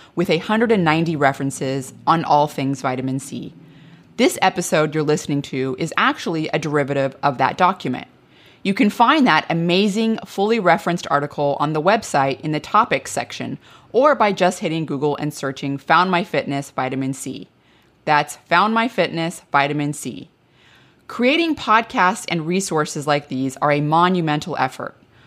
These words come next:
One of the really cool ways we've devised to do this type of work is to offer a premium membership option. If you appreciate the work we are doing at Found My Fitness, this is a great way to give back and actually get a plethora of great benefits that get better by the day.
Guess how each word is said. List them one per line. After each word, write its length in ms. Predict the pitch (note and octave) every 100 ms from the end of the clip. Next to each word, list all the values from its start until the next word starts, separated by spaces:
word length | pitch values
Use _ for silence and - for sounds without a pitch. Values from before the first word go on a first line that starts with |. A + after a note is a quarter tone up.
| _ _ - F3+
One 180 | F#3 G#3
of 40 | G3+
the 80 |
really 300 | G3 B3 F4
cool 240 | - B3 F3
ways 380 | D3 C#3+ C#3+ -
we've 200 | E3 D#3
devised 500 | F3 F3 G3 A#3 -
to 60 |
do 120 | F3
this 160 | F3 F3
type 240 | - D3
of 120 | D3+ C#3
work 440 | A#3+ A#3+ E3+ -
is 100 | G3+
to 120 | - -
offer 360 | D#3+ E3 - D#3+
a 60 | E3+
premium 480 | - D3+ D3 D3 D3
membership 440 | C3 C#3 - D3 -
option. 560 | G3+ - - F3 E3+ - _ _ _
If 160 | F#3+ G3
you 100 | G#3
appreciate 600 | G3 - F4 - A#3+ G#3
the 80 | F#3
work 240 | D#3 D3+
we 120 | D#3
are 80 | E3
doing 380 | D3 C#3 C#3 C#3+
at 140 | D#3+
Found 240 | - D3 D3
My 100 | D3+
Fitness, 500 | - - C3 D3 - - - -
this 180 | A3
is 80 | A3
a 80 | G3+
great 320 | - F#3+ G3+
way 220 | F3 D#3+
to 100 | D#3+
give 240 | D#3 D#3+ -
back 380 | F3+ F#3 D#3+ -
and 120 | -
actually 420 | E3 F3+ - F#3
get 280 | D#3 D3 -
a 40 |
plethora 560 | - - G#3 C4+ F#3+ D3+
of 180 | C#3 -
great 280 | E3 G3
benefits 520 | F3+ C#3+ C#3+ D3 C#3+ -
that 240 | D3+ D3+
get 220 | D3 -
better 220 | F#3 F#3+
by 160 | F#3+ E3+
the 120 | E3+
day. 400 | C#3 C3 C3 -